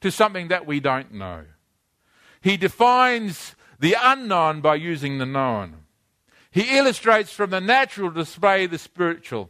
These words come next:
or the supernatural, from the temporal to explain the eternal, from the physical to show us the spiritual. Jesus taught by use of comparisons. He said, "To what shall I compare the kingdom of God? Or what parable can I use for it? It is like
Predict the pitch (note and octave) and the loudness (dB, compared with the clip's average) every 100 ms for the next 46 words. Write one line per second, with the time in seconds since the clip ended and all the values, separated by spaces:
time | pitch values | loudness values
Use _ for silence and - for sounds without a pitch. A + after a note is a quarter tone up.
0 | _ C3 B2+ F3+ D#3+ C#3 A#2 - A2+ F#3 | _ -8 -4 -2 -2 -4 -6 -8 -6 -2
1 | F#3+ G3+ - B3+ A3+ G#3 F3+ F3 E3 - | 0 0 2 0 0 -2 -2 -4 -6 -4
2 | E3 D#3 D3 C#3 - D3+ C#3 A2 F2+ _ | -4 -4 -6 -10 -10 -10 -8 -10 -14 _
3 | _ _ _ - - - F#3 E3 - B3+ | _ _ _ -20 -8 -2 0 0 0 -2
4 | F#3+ F3+ F#3+ E3 D#3+ F#3 D#3+ D#3 - C#3+ | -2 -4 -4 -4 -6 -2 0 0 -4 -8
5 | C3+ - - - C#3+ A#2+ - G#2 F#2 _ | -8 -10 -16 -6 -6 -6 -10 -16 -18 _
6 | _ _ _ _ _ C3 B3 G#3+ G3+ - | _ _ _ _ _ -2 -2 -2 -4 -2
7 | C4 C#4+ G3+ E3 E3+ F3+ F#3+ F3 F3+ E3 | 2 4 4 0 -2 -4 -8 -6 -6 0
8 | G3+ F#3+ D#3 B2 - - _ _ _ G3+ | 0 0 -4 -10 -14 -20 _ _ _ -8
9 | - G#3 - _ - B3 D4+ - C#4 B3+ | 0 0 0 _ -2 4 4 4 0 0
10 | A3+ A#3+ B3+ A#3 - A#3+ A#3 A3 F3+ G#3 | 0 2 2 2 -4 -4 0 0 2 2
11 | C3+ G#2 _ _ - G3 C#4+ D4+ - C#4 | 2 -2 _ _ 0 4 6 4 4 2
12 | C#4 G3+ F#3+ F#3+ F#3 F#3 A3 A3 - F3 | 4 2 0 -2 -2 -2 -2 -2 -4 -4
13 | A#2 - _ _ _ _ G#3 G3+ D#3+ A3+ | -2 -4 _ _ _ _ 2 2 4 6
14 | A3 | 6